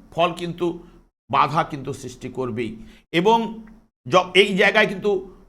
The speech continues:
বুধও অবস্থান করছে। ঠিক বুধ এখানে জাতক খাদ্য রসিক হবে, যেহেতু ন্যাচারাল জোনে দ্বিতীয়ভাবে থাকার জন্য কথাবার্তায় যুক্তি থাকবে এবং অসুস্থতার কারণে ভুল ঔষধ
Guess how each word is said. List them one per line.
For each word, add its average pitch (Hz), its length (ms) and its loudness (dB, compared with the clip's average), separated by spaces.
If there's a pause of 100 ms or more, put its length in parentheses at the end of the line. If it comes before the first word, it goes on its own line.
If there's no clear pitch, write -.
(140)
বুধও 233 200 6
অবস্থান 190 500 4
করছে। 160 520 -4 (200)
ঠিক 180 260 0 (120)
বুধ 180 460 -4
এখানে 208 360 0 (320)
জাতক 208 600 6 (340)
খাদ্য 196 380 6
রসিক 240 400 6
হবে, 147 260 -2 (260)
যেহেতু 185 440 2
ন্যাচারাল 180 380 0
জোনে 185 240 0
দ্বিতীয়ভাবে 160 560 -4
থাকার 180 360 0
জন্য 220 520 -2
কথাবার্তায় 220 580 2
যুক্তি 214 400 -4
থাকবে 175 520 -2 (260)
এবং 233 420 4 (100)
অসুস্থতার 233 840 2
কারণে 233 480 4 (280)
ভুল 220 220 -2 (140)
ঔষধ 220 480 2